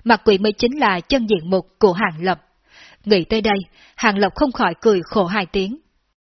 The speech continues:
Sát khí tuy tạm thời khống chế được, nhưng tu vi bị phong ấn nhiều như vậy, tình hình vẫn không tốt để rời đi. Hiện tại xâm nhập vào trong đội ngũ tiên cống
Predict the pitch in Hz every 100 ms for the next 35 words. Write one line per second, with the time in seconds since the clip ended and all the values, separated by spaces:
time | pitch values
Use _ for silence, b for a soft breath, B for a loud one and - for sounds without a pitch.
0 | _ - - 247 254 - 196 226 285 277
1 | 262 202 165 202 170 - 214 196 - 233
2 | 226 160 - _ _ _ 208 220 175 196
3 | 175 196 180 190 165 208 185 190 226 269
4 | 190 185 233 196 160 151 b b b -
5 | 190 214 180 202 170 247 190 - 302 339
6 | 208 175 220 165 190 226 226 b b b
7 | b - 190 214 180 170 277 233 175 165
8 | 185 165 220 196 190 175 190 165 - 202
9 | 208 196